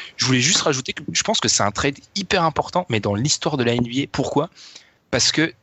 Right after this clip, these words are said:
on va voir si dans le basket trois point zéro, une paire de, d'intérieurs de très haut niveau, ça peut marcher. Parce que les, la question, elle se pose vraiment, en fait.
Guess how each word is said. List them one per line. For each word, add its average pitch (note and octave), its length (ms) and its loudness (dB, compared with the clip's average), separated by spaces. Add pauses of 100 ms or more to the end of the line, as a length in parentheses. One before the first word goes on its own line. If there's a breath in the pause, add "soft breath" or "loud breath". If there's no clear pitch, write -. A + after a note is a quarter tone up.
(200)
on B2+ 80 2
va A#2 160 4
voir C#3 300 2
si - 180 -4
dans A2+ 180 2
le A2 80 -4
basket B2 480 0 (140)
trois D3+ 200 0
point C#3+ 220 2
zéro, B2 320 2 (460 soft breath)
une B2 160 0
paire D3+ 320 0
de, A2 720 2 (460 loud breath)
d'intérieurs C3+ 600 2
de A2+ 100 -4
très D3 220 2
haut C#3+ 60 4
niveau, C#3 220 0
ça C3+ 140 2
peut A#2 140 -2
marcher. G2+ 320 -2 (420 loud breath)
Parce - 180 0
que B2 200 0 (320)
les, B2 120 0 (200)
la B2+ 120 0
question, D#3 360 -2
elle A#2+ 100 -2
se - 120 -2
pose C#3+ 300 0
vraiment, D#3+ 300 2
en D3+ 40 0
fait. - 180 -2